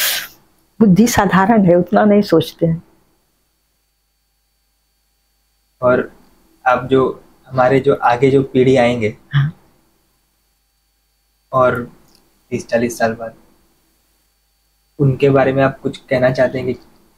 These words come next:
Speaker 2: उनको कुछ संदेश देना चाहते हैं?
Speaker 1: क्या संदेश?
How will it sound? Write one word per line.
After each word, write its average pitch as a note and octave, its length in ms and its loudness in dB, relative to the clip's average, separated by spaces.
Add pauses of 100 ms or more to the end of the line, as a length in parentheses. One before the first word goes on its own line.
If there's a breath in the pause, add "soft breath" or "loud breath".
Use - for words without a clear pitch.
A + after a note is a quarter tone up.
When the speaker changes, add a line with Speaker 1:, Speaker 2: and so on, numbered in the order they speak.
(800)
Speaker 2:
उनको C3 220 0
कुछ - 360 -4 (200)
संदेश B2+ 340 -4
देना B2 220 -2
चाहते A#2 280 -4
हैं? A#2 120 -12 (3750)
Speaker 1:
क्या F3 100 -4
संदेश? - 500 -6